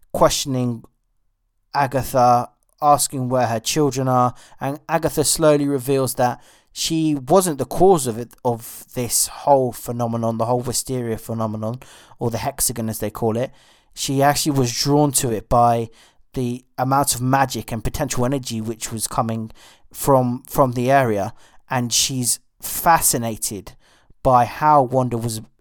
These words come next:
able to do this, and she explains it in a fan-, fantastic way of there's different types of spells in mind control and transmutation, but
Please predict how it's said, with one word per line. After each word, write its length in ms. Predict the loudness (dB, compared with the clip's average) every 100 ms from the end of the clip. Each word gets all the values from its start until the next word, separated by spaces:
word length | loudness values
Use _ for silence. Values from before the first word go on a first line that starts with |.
| _
able 320 | -2 -2 -2 -4
to 180 | -4
do 180 | -2 0
this, 160 | 0 -4
and 120 | -6
she 120 | -6
explains 440 | -6 -4 -2 -2 -4
it 40 |
in 60 | -6
a 40 |
fan-, 280 | -6 -6 -8 _
fantastic 640 | -8 -2 2 0 -2 0
way 260 | 2 2 2
of 180 | -2 -6 -20 -20 -20 _ _ _ -4
there's 340 | 0 2 0 0
different 300 | -2 -2 2
types 300 | 2 2 0
of 60 |
spells 640 | 0 4 6 8 6 2
in 200 | -4 -6 -10 -20 _
mind 340 | 0 2 2 -2
control 420 | -4 0 0 0
and 120 | -4
transmutation, 920 | 0 0 0 -4 -4 -2 -2 -2 -4
but 220 | -2 -2